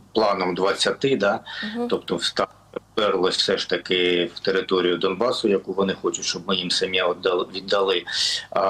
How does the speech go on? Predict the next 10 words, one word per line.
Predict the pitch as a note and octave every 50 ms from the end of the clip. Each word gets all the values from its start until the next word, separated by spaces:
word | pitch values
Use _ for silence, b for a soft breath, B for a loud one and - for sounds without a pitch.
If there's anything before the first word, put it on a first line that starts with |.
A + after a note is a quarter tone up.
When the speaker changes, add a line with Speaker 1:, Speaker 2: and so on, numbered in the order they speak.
| F#2+ F2+ F2+ F#2 - A2+
Speaker 1:
але, | A2+ A#2 A2+ A2+ G2+ F#2+ F#2 F#2
а, | - F2+ F#2 F#2 F#2 F2+ F2+ F2 E2+ E2+
за | E2+ F#2 F2
словами | - G#2 G2+ G#2+ G2 G2 F#2+ F#2+ F#2 F#2+
і | - F#2+ F#2 F#2 F2+ F2+ F2 F2+
Зеленського, | F2 F2+ F#2 G2+ G#2 G2+ - - G2 F#2
і | F2+
Трампа, | - G#2+ A#2+ A#2 - -
дев'яносто | G2 F2+ F#2+ F#2+ G#2+ G2+ - - F#2
відсотків | F2 - - - G2+ F#2+ - - G#2+ A2+